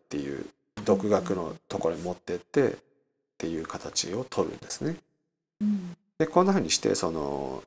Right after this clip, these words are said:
Speaker 1: 習得っていうためのこう、ステップを用意して、
Speaker 2: うん。
Speaker 1: そのうちの一番最初が集中ワークショップですよと。
Speaker 2: うん。
Speaker 1: その後はオンラインを通じてやっていって、まあ、
Speaker 2: うん。
Speaker 1: ここはもう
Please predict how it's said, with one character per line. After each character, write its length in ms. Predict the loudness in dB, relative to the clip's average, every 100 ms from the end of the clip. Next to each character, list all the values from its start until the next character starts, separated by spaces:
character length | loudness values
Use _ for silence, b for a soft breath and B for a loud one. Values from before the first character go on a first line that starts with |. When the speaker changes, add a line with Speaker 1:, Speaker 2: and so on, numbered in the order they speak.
| _ _ -4
Speaker 1:
習 400 | 6 8 10 8
得 280 | 10 10 10
っ 20 |
て 300 | 6 2 4
い 160 | 8 8
う 40 |
た 160 | 8 4
め 100 | 2
の 140 | 2 0
こ 300 | 0 0 0
う、 220 | _ -4
ス 40 |
テ 120 | 6 6
ッ 80 | 6
プ 140 | -2 -2 -4 _ _ _ _ _ _ _ _ 2
を 160 | 6
用 260 | 8 8 6
意 60 |
し 80 | 2
て、 140 | 6 4
Speaker 2:
う 20 |
ん。 20 |
Speaker 1:
そ 120 | 6 6
の 100 | 8
う 80 |
ち 180 | 8 6
の 220 | 6 6 2 _
一 220 | 2 4
番 240 | 8 8 6
最 260 | 6 8
初 300 | 8 8 8 4 _ _ _ _ _ _
が 240 | 8 8 6 -4 _ _
集 220 | 4 6 6
中 160 | 8
ワ 140 | 10 8
ー 20 |
ク 100 | 6
シ 60 |
ョ 40 | 0
ッ 60 |
プ 80 | 0
で 80 | -2
す 60 | -2
よ 100 | -6
と。 80 | -14 _ _ _ _ _ _ _
Speaker 2:
う 60 | -2
ん。 160 | -2 -2
Speaker 1:
そ 160 | 2
の 100 | 6
後 200 | 8 10
は 200 | 10 8 -2 -4
オ 140 | 0
ン 80 | 6
ラ 140 | 6
イ 80 | 4
ン 120 | -2
を 60 | -4
通 280 | -4 -4 -2
じ 160 | -4
て 260 | 8 8 8
や 100 | 0
っ 80 | -4
て 160 | -6
い 40 | -6
っ 20 |
て、 420 | -4 2 2 2 _ _ _ _ _ _
ま 140 | 8
あ、 80 | 8
Speaker 2:
う 20 | 8
ん。 100 | -4 _ _ _
Speaker 1:
こ 120 | -2
こ 120 | 12
は 80 | 12
も 300 | 12 10
う 20 | 6